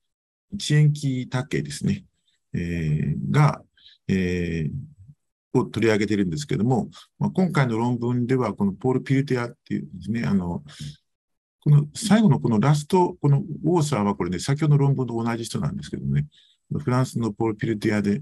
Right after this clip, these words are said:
えー、よく出てくる人ですね。で、あの、ドミニク・ジーグラーとかね、この辺の大御所がいます。で、まあ、要するに、エフエスのリセプターの、あれ、エルエイチのリセプターの変異、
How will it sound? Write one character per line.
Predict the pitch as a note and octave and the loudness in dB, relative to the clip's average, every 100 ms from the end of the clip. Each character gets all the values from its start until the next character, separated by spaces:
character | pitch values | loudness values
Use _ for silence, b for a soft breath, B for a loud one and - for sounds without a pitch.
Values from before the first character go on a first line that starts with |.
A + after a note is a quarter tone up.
| - - | -6 -2
え | - - - | -2 -2 -6
ー、 | |
よ | - | -4
く | F#2+ | 0
出 | F2+ | 0
て | D2 | -2
く | |
る | C#2 | -8
人 | D2 - | -10 -12
で | |
す | - - | -8 -8
ね。 | - - B B B B B - | -8 -12 B B B B B -4
で、 | A#2 | 0
あ | G#2 | 2
の、 | F#2+ | 2
ド | G2 | 2
ミ | A2+ A#2 | 2 2
ニ | G#2 | 0
ク・ | G2+ | -2
ジ | G2+ A2 | -2 0
ー | |
グ | F#2+ | 2
ラ | D#2+ | 0
ー | D2 | -4
と | |
か | - B1+ | -6 -6
ね、 | C#2+ | -6
こ | E2 | -6
の | E2 | -2
辺 | D#2 D2 | -2 -2
の | D2 - - - F2+ | -4 -10 -16 -10 -4
大 | F2+ | -2
御 | F2 | -2
所 | - | -4
が | D2+ | 2
い | D2 | 4
ま | D2 | 4
す。 | D2 - _ B B B B _ - | 0 -10 _ B B B B _ -4
で、 | F#2+ F2+ F2 D#2+ - B2+ | -2 -2 -4 -4 -4 -2
ま | B2+ | -2
あ、 | F#2+ - F#2+ - | -2 -8 -16 -8
要 | A2 | -4
す | |
る | B2 | -2
に、 | G#2 - _ - | -2 -4 _ -6
エ | A2+ | 0
フ | D#3+ | 2
エ | |
ス | D3+ | 2
の | D3+ | 0
リ | A2 | -4
セ | - D#3+ | -2 -2
プ | D3 | -2
タ | - C#3+ C3+ C3 C3 C#3 _ _ _ - | 2 2 4 0 -4 -6 _ _ _ 0
ー | |
の、 | D3 D3 - _ _ _ _ _ _ _ _ _ | 2 0 -4 _ _ _ _ _ _ _ _ _
あ | G2+ | -4
れ、 | G#2 | 0
エ | |
ル | A#2+ | 0
エ | |
イ | C#3 | 0
チ | A2 | 0
の | |
リ | G2+ | -4
セ | G#2 | -4
プ | C3+ | -4
タ | C#3 | -2
ー | C3+ | -2
の | G#2 | -2
変 | B2 B2 | -2 0
異、 | B2 | -2